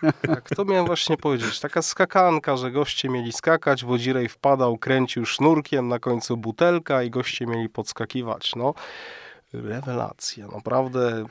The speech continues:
poziom, wesele dwa zero, super. Dzisiaj, e, wodzirejów by nie było, gdyby nie Fundacja Światło Życie, Wesele Wesel, e, parafia księdza Blachnickiego w Katowicach, gdzie narodził się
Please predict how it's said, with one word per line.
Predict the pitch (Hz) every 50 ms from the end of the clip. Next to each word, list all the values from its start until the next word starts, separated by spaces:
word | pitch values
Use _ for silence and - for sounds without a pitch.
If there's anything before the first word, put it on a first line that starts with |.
| - -
poziom, | - 127 127 120 127 123 120 113 110 110 104 107
wesele | 113 117 - - - 131 123 123 117 113 110
dwa | 107 107 117 113
zero, | 107 110 120 123 120 120 120 117 113 110 110 120 - - -
super. | - - - - 123 - - - _ - - - - - - - - - - _
Dzisiaj, | 120 110 101 - 185 - - - - 101 98 117 - 220 214 208 214 _ - _ _ _ - - 131
e, | 127 - - 104 - - _ _ _ -
wodzirejów | 127 123 113 120 135 160 208 233 214 180 -
by | - 185 180
nie | 190 185
było, | 160 139 127 120 110 107 113 135 156
gdyby | 147 139 131 156 175 196 190
nie | 175 147 135 135 147 156
Fundacja | 156 - - 131 120 113 123 120 - - 113 107
Światło | - - 113 107 - - 127 127
Życie, | 131 143 170 165 156 - - - 139 131 123 120
Wesele | 110 107 110 104 - - 113 113 123 123
Wesel, | 123 139 156 165 160 - - - 147 139 135 127 123 117 113 113 113 110 113
e, | 107
parafia | - - 104 107 110 110 - - 113
księdza | - - - - 113 113 107 113 117
Blachnickiego | 110 107 110 107 107 - - 120 117 117 - - - - 147 156 156 151 143 143 135
w | - -
Katowicach, | - 139 135 - - 127 117 131 143 139 - - 135 127 120 - _
gdzie | - 120 113 143 147
narodził | 143 135 123 120 139 185 190 190 196 190 165
się | - - - 160 160 160 156 156 151